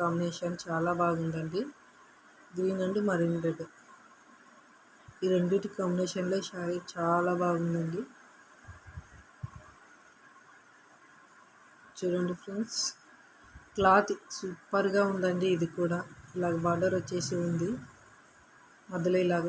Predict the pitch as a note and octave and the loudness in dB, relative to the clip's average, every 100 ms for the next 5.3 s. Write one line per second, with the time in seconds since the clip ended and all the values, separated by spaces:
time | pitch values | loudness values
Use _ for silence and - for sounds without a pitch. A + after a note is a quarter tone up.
0 | E3+ F3+ F3 F3 E3+ - E3 E3+ E3 E3+ | -4 -2 0 0 -2 -8 -8 -8 -4 -4
1 | F3 F3 E3+ - F3 E3 F3 E3+ E3 E3 | -2 -4 -8 -8 -6 -6 -6 -6 -4 -4
2 | G#3 A#3+ - - - - - F#3 F3 F3 | -6 -8 -12 -20 -20 -20 -10 -2 0 -2
3 | G3+ G3 E3 E3 - - - E3+ F3+ F3 | -4 -4 -4 -6 -12 -20 -8 -2 -2 0
4 | F3+ F#3+ G3+ F#3 F3+ F3 - F3 - F3 | -4 -2 0 2 0 -2 -8 -10 -8 -6
5 | E3 E3 F3 | -4 -4 -6